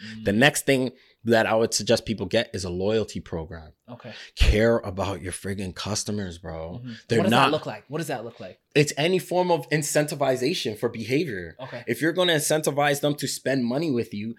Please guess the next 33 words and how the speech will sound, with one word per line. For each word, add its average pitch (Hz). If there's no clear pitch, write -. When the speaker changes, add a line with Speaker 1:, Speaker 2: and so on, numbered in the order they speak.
Speaker 2:
it -
shows 156
that 135
you 127
care. 127
Speaker 1:
Yeah. 127
Speaker 2:
Nobody 160
cares 156
what 139
you 120
know 120
or 117
what 113
you 110
sell 113
until 104
they 104
know 98
how 104
much 101
you 104
care. 117
Speaker 1:
So, -
for 139
example, 120
let's 107
just -
break 104
this 104
down. 107
Someone 120
buys 113
a, 104